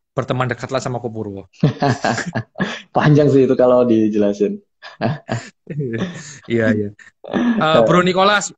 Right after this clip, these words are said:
Speaker 1: Sunur, mending D M Kopurwo deh, biar
Speaker 2: Oh, udah,
Speaker 1: apa ya
Speaker 2: udah.
Speaker 1: tanya. Mm-mm.
Speaker 2: Eh,
Speaker 1: Oke, ini, ini, ini, ini.
Speaker 2: enggak.
Speaker 1: Nih, kalau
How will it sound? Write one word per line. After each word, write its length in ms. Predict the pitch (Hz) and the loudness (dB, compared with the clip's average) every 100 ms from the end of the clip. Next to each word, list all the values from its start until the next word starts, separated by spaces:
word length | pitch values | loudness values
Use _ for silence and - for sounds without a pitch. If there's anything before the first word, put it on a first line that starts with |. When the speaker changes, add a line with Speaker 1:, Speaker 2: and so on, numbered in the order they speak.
| _ _ | _ _
Speaker 1:
Sunur, 420 | - 190 214 208 | -4 0 2 2
mending 320 | 170 170 196 180 | 2 2 2 2
D 80 | |
M 160 | 147 147 | 0 0
Kopurwo 400 | 156 156 160 156 | -2 0 2 2
deh, 200 | 123 107 _ - | 0 -6 _ -4
biar 360 | 127 120 127 | -2 0 0
Speaker 2:
Oh, 160 | 127 139 | 2 4
udah, 160 | 139 | 6
Speaker 1:
apa 60 | 127 | 6
ya 100 | 117 | 6
Speaker 2:
udah. 60 | 104 | 2
Speaker 1:
tanya. 220 | 127 127 - _ _ - - _ _ 294 - | 0 -6 -12 _ _ -20 -20 _ _ -20 -16
Mm-mm. 260 | - 117 110 - 196 _ _ _ _ _ - | -10 -8 -8 -10 -16 _ _ _ _ _ -14
Speaker 2:
Eh, 480 | - 127 104 110 107 131 | -4 0 2 2 2 2
Speaker 1:
Oke, 160 | 165 151 | 2 2
ini, 140 | 165 | 2
ini, 240 | 165 160 | 2 2
ini, 120 | 156 143 | 0 0
ini. 140 | 143 131 107 - _ 139 | -2 -4 -8 -20 _ -12
Speaker 2:
enggak. 160 | 120 | -2
Speaker 1:
Nih, 140 | 143 120 - - - - - | 0 0 -8 -20 -20 -20 -2
kalau 260 | 180 202 | 2 2